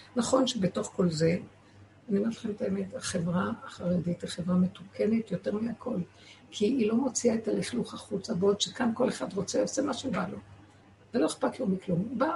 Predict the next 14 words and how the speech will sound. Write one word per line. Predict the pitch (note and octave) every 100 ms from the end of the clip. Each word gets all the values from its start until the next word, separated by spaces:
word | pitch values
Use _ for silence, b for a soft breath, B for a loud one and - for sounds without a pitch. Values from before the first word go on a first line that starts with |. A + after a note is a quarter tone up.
| D#4+
עושה. | - - G3+ - -
אם | C#4
לא | E4
החוק | - - A#3
של | - A#3 G3+
העולם, | F#3+ G3 B3+ G3 G3+ B B -
של | - F#3+
המשטרה | F3+ F3+ - F#3+ G3 A3
או |
של | - A3+
המדינה, | F#3+ G3 C#4 -
אז | A3 F#3+ -
שמפחדים | - G3+ G3 G#3+ - A#3 E4
ממנו, | C4+